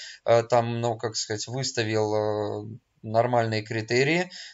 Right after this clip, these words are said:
для аффилиатов. То есть у аффилиатов, э, там много просмотров,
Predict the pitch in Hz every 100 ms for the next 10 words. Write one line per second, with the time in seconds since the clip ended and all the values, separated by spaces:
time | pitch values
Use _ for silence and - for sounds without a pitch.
0 | - 120 123 123 131 131 127 127 123 127
1 | 110 117 113 113 123 120 113 117 101 -
2 | 113 107 110 107 107 - 113 110 117 110
3 | 104 104 - 117 156 156 143